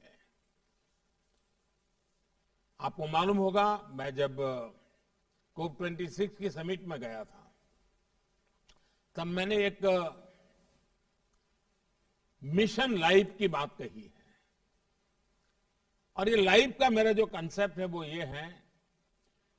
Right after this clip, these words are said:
कि lifestyle for environment, Life। और मैं मानता हूं कि हमने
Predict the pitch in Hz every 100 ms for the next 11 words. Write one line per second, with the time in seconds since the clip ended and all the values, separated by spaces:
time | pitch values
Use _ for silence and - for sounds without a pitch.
0 | _ _ _ _ _ _ _ - 185 165
1 | 170 220 196 - 226 233 247 262 - -
2 | _ _ _ _ _ _ _ _ _ _
3 | _ 170 196 220 220 156 160 147 139 131
4 | 113 90 _ _ - _ _ _ _ _
5 | _ _ _ _ _ _ _ _ _ 120
6 | 127 135 110 - - _ _ _ _ _
7 | _ _ _ _ _ _ _ _ _ _
8 | _ _ _ _ _ _ _ _ _ 190
9 | 226 233 262 247 254 - 254 254 214 220
10 | 233 240 240